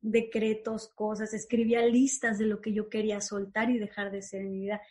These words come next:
y listas de lo que yo quería convertirme, de lo que yo quería lograr, de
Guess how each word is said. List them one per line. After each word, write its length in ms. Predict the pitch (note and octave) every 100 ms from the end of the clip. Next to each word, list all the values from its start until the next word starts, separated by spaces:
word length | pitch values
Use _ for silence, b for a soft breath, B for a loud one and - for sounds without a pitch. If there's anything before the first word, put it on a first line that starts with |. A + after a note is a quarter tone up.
| b b b -
y 200 | A#3 A#3
listas 460 | C4 C#4+ - B3+
de 80 | A3
lo 160 | A3 G#3+
que 180 | G#3+ G3
yo 220 | A#3 A#3
quería 400 | A3+ A3 A3 A3
convertirme, 600 | G3+ G3 G3 - G3+ G3+
de 40 |
lo 140 | G3 G3
que 120 | G3
yo 180 | A3+ A#3
quería 240 | A3+ G#3
lograr, 480 | G3+ G3 F#3+ F#3+ G3+
de 220 | G3 F#3+